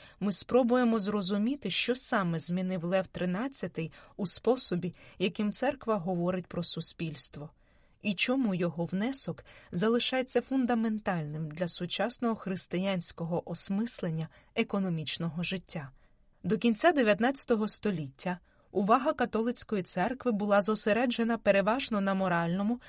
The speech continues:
та духовному житті особи, на підтримці традиційної родини, богослужіння, благодійності та особистій чесності.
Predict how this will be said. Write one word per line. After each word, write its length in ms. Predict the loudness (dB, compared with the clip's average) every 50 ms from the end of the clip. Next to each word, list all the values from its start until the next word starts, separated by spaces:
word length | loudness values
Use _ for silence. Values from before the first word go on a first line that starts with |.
| -20 -12 0
та 100 | 0 2
духовному 600 | 2 2 -2 0 2 2 4 4 4 2 2 2
житті 340 | 0 0 -4 -6 -6 -4 -4 -4
особи, 540 | -2 0 -2 -2 -2 -4 -10 -10 -12 -12 -16 _ _ _ _ _ _ _ _ -4
на 120 | -2 -2 -2
підтримці 580 | -2 -4 -10 -4 0 2 2 2 2 2 0
традиційної 720 | 0 0 0 0 0 0 0 0 0 0 0 -2 0 -2 -2
родини, 500 | -2 -4 -4 -6 -8 -8 -8 -8 -8 -10 _ _ _ _ _ -2
богослужіння, 1000 | 0 0 2 2 0 -2 0 -2 -2 -2 -2 -2 -2 -2 -2 -4 -4 -6 -8 -10 _ _ -20 -20 -20 -20 -14 -6
благодійності 1000 | 0 0 2 2 2 0 0 0 0 0 0 0 0 -2 -2 -4 -4 -4 -8 -8 -10 -20 -20 -14 -2
та 120 | 0 0
особистій 640 | 2 2 2 0 0 0 0 -2 -4 -4 -4 -6 -8
чесності. 800 | -6 -6 -6 -4 -2 -2 -4 -4 -4 -6 -8 -8 -8 -10 -14 -14